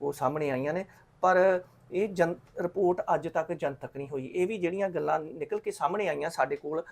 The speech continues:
ਇਹ ਵੀ, ਇਹ ਜਿਹੜੇ ਝੁੰਦਾ ਕਮੇਟੀ ਦੇ ਮੈਂਬਰ ਸਨ,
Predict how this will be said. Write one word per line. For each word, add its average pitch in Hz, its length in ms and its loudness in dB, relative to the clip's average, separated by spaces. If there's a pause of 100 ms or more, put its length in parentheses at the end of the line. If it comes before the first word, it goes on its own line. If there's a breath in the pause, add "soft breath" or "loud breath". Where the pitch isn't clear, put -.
(360 loud breath)
ਇਹ 175 180 2
ਵੀ, 165 340 0
ਇਹ 151 420 2
ਜਿਹੜੇ 147 240 -4
ਝੁੰਦਾ 147 280 -4
ਕਮੇਟੀ 139 240 -6
ਦੇ 143 80 0
ਮੈਂਬਰ 156 320 4
ਸਨ, - 160 -10